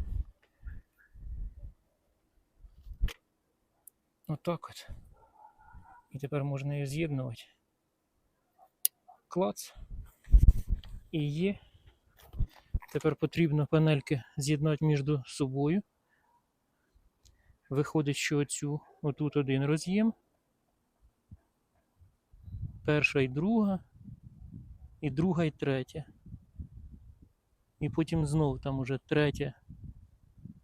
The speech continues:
чи четверта і п'ята, і п'ята і шоста. Десь приблизно так.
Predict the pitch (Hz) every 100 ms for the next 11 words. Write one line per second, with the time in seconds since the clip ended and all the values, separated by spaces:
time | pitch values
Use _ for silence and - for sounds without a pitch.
0 | - - - 131 - - 143 147 131 139
1 | 135 - - - - - - - _ -
2 | 143 160 214 247 - 180 - - 139 165
3 | 175 175 165 - 143 127 - - - -
4 | _ - - - - - _ _ _ _
5 | _ _ _ _ 156 - 160 147 160 156
6 | 160 - 151 - -